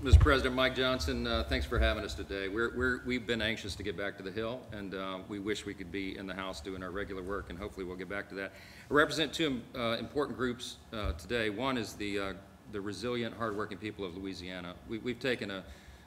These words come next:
uh, we've had a tough run here. I mean, the pandemic hit us pretty hard, and then, of course, we've got the crisis in the oil and gas market, and we're gonna recover from that.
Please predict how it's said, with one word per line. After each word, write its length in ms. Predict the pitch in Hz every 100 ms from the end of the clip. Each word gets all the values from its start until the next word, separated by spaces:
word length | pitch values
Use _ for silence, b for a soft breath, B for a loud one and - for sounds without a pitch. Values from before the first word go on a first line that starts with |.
| -
uh, 220 | 101 101 95 - - 113 -
we've 140 | 120 117
had 100 | 120
a 60 |
tough 260 | 107 120 107
run 160 | 113 110
here. 220 | 87 92
I 20 |
mean, 220 | 101 95 92
the 60 | 101
pandemic 480 | 110 107 110 107 117
hit 100 | 107
us 80 |
pretty 240 | - 113 101
hard, 460 | 104 101 104 98 -
and 180 | 104 98
then, 140 | 104
of 120 | 101 -
course, 240 | 110 101
we've 160 | 101 92
got 180 | 104 98
the 120 | 95 -
crisis 400 | - 104 101 95
in 80 | 95
the 100 | 95
oil 120 | 98
and 80 | 92
gas 260 | 98 101 98
market, 380 | 95 95 95
and 180 | 95 90
we're 120 | 110 95
gonna 200 | 107 101
recover 440 | 95 92 110 104
from 160 | 95 90
that. 240 | 90 87